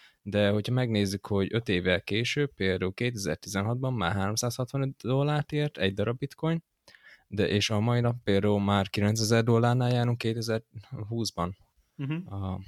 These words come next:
Speaker 1: mai napnál kilencezer-egyszáz.
Speaker 2: Hát háromszáz, kilencezer-háromszáz
Speaker 1: Háromszáz.
Speaker 2: körül most, de igen, most, most néhány hónapja igazán csendes maga a B T C piac.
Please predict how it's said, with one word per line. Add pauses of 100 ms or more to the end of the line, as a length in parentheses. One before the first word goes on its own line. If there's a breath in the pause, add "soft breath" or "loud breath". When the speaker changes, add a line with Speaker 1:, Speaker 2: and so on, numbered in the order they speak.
Speaker 1:
mai
napnál
kilencezer-egyszáz. (220)
Speaker 2:
Hát
háromszáz,
kilencezer-háromszáz
Speaker 1:
Háromszáz.
Speaker 2:
körül
most,
de (340 soft breath)
igen,
most,
most
néhány
hónapja
igazán
csendes
maga
a
B
T
C
piac.